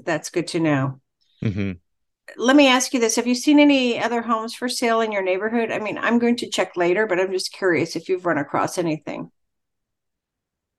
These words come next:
Speaker 2: Yes, I have. There's two homes that sold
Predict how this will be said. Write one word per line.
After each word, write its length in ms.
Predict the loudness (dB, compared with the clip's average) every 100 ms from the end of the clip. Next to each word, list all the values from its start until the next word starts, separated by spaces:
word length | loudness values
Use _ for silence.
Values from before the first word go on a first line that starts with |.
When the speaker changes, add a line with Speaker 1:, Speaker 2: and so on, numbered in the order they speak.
| _ _ -2
Speaker 2:
Yes, 320 | 4 4 6
I 100 | 4
have. 500 | 6 6 6 4 0
There's 720 | -2 2 4 4 2 -2 -10 -14 -8
two 480 | 0 2 4 2
homes 380 | 0 0 0 -2
that 200 | -2 -4
sold 580 | -6 -2 2 4 4 0